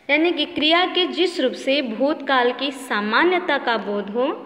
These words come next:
उसे हम सामान्य भूत कहते हैं। इसकी रूपावली भी पुरुष, लिंग, वचन और काल के अनुसार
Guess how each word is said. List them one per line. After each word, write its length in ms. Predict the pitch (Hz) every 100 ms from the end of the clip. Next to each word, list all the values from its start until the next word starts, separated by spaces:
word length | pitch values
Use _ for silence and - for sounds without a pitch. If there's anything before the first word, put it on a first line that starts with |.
| - - -
उसे 300 | 226 220 208
हम 240 | 208 254 453 - - -
सामान्य 600 | - 220 190 190 202 240 269
भूत 240 | 262 277
कहते 380 | 277 269 262 262
हैं। 840 | 262 254 - - - - - -
इसकी 300 | 220 226 -
रूपावली 640 | 233 226 220 214 214 220
भी 280 | 214 269 320 - - - -
पुरुष, 420 | 262 277 359 -
लिंग, 580 | 254 220 247 294 320 -
वचन 380 | 214 208 247 277 -
और 140 | 220 220
काल 260 | - 233 254
के 120 | 262
अनुसार 600 | 233 220 220 226 285 403